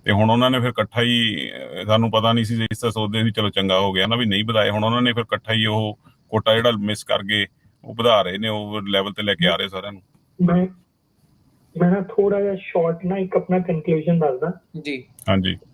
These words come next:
Speaker 2: ਮੇਰੇ ਇੱਕ, ਮੇਰਾ ਤਾਂ ਇੱਕ ਹੀ ਘਰ ਹੈ ਬਰੈਂਪਟਨ 'ਚ, ਬਾਕੀ ਸਾਰੇ ਮੇਰੇ ਬੀਸੀ 'ਚ ਨੇ। ਤੇ ਮੈਂ ਨਾ ਮੇਰਾ ਜਿਹੜਾ ਬਰੈਂਪਟਨ ਦਾ ਘਰ ਹੈ, ਉਹ ਤਿੰਨ ਹਜ਼ਾਰ ਸਕੁਏਅਰ ਫੀਟ ਹੈ। ਬਾਕੀ ਜਿਹੜੇ ਮੇਰੇ ਇੱਧਰ ਨੇ, ਉਹ ਸਾਰੇ ਦਸ ਦਸ ਹਜ਼ਾਰ ਦੇ ਨੇ।
Speaker 3: ਜੀ।
Speaker 2: ਮਤਲਬ, ਸ਼ਾਰਟ ਕਰਦਾ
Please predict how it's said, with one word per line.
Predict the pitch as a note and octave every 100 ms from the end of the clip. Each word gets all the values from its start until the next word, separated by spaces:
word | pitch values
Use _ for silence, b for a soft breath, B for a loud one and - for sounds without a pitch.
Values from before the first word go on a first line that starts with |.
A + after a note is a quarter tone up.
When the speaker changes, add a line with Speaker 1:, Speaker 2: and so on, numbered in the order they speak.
| -
Speaker 2:
ਮੇਰੇ | F3 F3
ਇੱਕ, | E3+ G3 F3+
ਮੇਰਾ | F3+ F3+
ਤਾਂ | F#3
ਇੱਕ | F3
ਹੀ | F#3
ਘਰ | F3 D3+
ਹੈ |
ਬਰੈਂਪਟਨ | D3+ D3+ C#3+ E3
'ਚ, | E3
ਬਾਕੀ | F#3 D#3+ D3+ E3+
ਸਾਰੇ | D#3 D3+ D#3 D3+ D3+ - D#3+
ਮੇਰੇ | D3
ਬੀਸੀ | D3 C#3 -
'ਚ | E3
ਨੇ। | D#3 - _ b b b _ _
ਤੇ | F#3
ਮੈਂ | E3 E3+
ਨਾ | F#3+ G#3 F#3+ - _ _ _ _ _
ਮੇਰਾ | E3+ F3+
ਜਿਹੜਾ | F#3+ G3+
ਬਰੈਂਪਟਨ | G3 E3 C#3+ D3+ E3+
ਦਾ | E3+
ਘਰ | E3 D3
ਹੈ, | D3+
ਉਹ | E3
ਤਿੰਨ | E3+ F#3 F3
ਹਜ਼ਾਰ | F3 D#3+
ਸਕੁਏਅਰ | - D3+
ਫੀਟ | - - -
ਹੈ। | - _ _
ਬਾਕੀ | D3+ D#3 F3+
ਜਿਹੜੇ | E3 D#3 E3
ਮੇਰੇ | D#3+ D#3
ਇੱਧਰ | C#3+ D#3
ਨੇ, | D#3+
ਉਹ | D#3
ਸਾਰੇ | D3+ D3+ D3+
ਦਸ | C#3 C#3
ਦਸ | D3 D#3
ਹਜ਼ਾਰ | C3+ B2+
ਦੇ | B2+
ਨੇ। | - _ b b b -
Speaker 3:
ਜੀ। | E3 D#3
Speaker 2:
ਮਤਲਬ, | E3+
ਸ਼ਾਰਟ | - D#3+ E3+
ਕਰਦਾ | E3 D#3